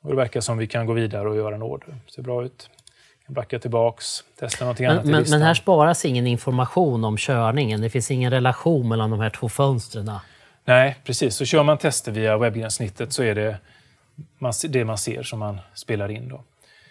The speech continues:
Speaker 1: Det som, eh, naturligtvis verktyget håller ordning på, det är ju vad man har skrivit i den här rutan. Så att,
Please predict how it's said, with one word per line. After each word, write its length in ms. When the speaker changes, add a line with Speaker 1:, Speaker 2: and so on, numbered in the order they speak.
Speaker 1:
Det 200
som, 360
eh, 240
naturligtvis 800
verktyget 320
håller 160
ordning 300
på, 140
det 100
är 40
ju 100
vad 120
man 120
har 60
skrivit 380
i 20
den 100
här 180
rutan. 420
Så 120
att, 240